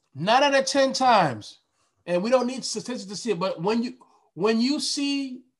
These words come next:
young men acting unruly, best believe they don't have a father in the house.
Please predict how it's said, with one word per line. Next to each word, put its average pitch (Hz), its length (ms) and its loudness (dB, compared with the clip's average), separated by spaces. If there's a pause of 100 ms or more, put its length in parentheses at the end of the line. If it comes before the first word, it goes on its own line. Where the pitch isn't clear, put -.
(200)
young 220 420 -4
men 208 400 0
acting 220 500 0
unruly, 202 640 -4 (1200)
best 196 380 -2
believe 214 360 -2
they 165 80 -2
don't 175 120 -2
have 170 160 -2
a 147 40 -6
father 160 360 0
in 156 60 -8
the 147 80 -8
house. - 420 -12